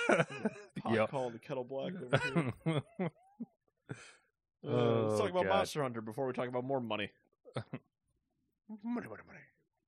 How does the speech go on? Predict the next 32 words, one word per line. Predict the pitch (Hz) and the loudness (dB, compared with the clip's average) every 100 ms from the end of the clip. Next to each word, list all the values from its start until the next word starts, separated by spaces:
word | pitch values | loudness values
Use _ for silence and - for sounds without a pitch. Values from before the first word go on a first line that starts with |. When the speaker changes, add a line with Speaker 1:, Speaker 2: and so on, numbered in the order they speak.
| _ _ - - - - | _ _ -20 -20 -20 -12
Speaker 2:
Number | 156 185 190 190 | -8 -4 -2 -2
four, | 160 139 135 | 0 2 2
Capcom's | 123 170 151 - 160 151 135 | 2 0 0 0 -2 -2 -4
Monster | 104 107 117 113 123 | -4 -2 -2 -2 -6
Hunter | - 104 - 101 | -6 -8 -6 -4
will | 104 143 | -2 -4
be | 127 | -4
the | 120 139 | -6 -6
next | 160 180 170 - - | -6 -8 -8 -10 -12
series | - 127 120 123 | -6 -4 -2 -4
to | - | -8
get | 107 117 | -10 -8
the | 110 | -6
Niantic | 104 110 120 113 - | -6 -6 -8 -10 -12
treatment, | - 147 - - _ - - | -8 -8 -8 -20 _ -20 -6
with | 139 139 | -2 0
location, | 139 - 151 147 156 120 - - | 0 0 -2 -2 -6 -6 -8 -8
<laughs> | 117 - | -8 -8
which, | 139 - - - | -8 -8 -20 -12
which | - 131 | -6 -6
means | 123 131 | -4 -4
eventually | 113 139 139 135 | 2 0 0 -4
it | 113 | -4
will | 107 | -4
die. | - 101 - 539 508 - | -2 0 4 2 4 8
<laughs> | 185 175 147 135 190 123 240 - - - | 8 8 0 -2 -2 -2 -4 -6 -10 2
Speaker 1:
Well, | 190 233 202 | 8 10 10
Pokemon | 226 185 170 117 | 6 4 4 0
Go | 95 92 | 2 0
is | 98 | 0
still | - 82 | -2 -8
going. | 76 78 90 | -10 -12 -12